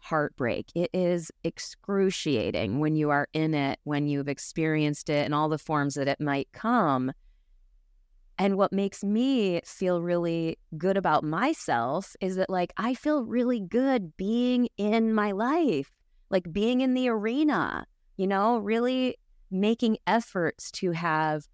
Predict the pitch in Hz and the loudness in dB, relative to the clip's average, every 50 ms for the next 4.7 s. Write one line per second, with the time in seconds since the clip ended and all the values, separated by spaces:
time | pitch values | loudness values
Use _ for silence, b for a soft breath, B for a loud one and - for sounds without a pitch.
0 | _ _ _ - 175 165 151 - 170 165 160 160 156 156 156 - - 160 156 151 | _ _ _ -4 -4 -4 -2 -2 -2 -2 0 0 0 0 -2 -2 -2 -2 0 0
1 | 151 - - 156 147 151 156 156 156 156 156 151 151 151 151 143 - - _ _ | 0 -2 -4 -6 -2 0 0 2 2 2 2 2 2 0 -2 -4 -6 -14 _ _
2 | _ _ - 165 160 156 160 160 151 - - - 156 147 151 147 _ - - 175 | _ _ -4 -2 0 0 0 0 -2 -4 -4 -2 -2 0 0 -2 _ -4 -2 0
3 | 190 214 233 220 240 220 - 208 190 180 165 - - 165 160 151 151 151 151 147 | 2 2 4 2 2 0 2 0 0 0 -2 -2 0 0 2 2 2 2 2 0
4 | 151 - _ _ _ _ _ _ _ _ - 147 151 | -2 -4 _ _ _ _ _ _ _ _ -14 -14 -14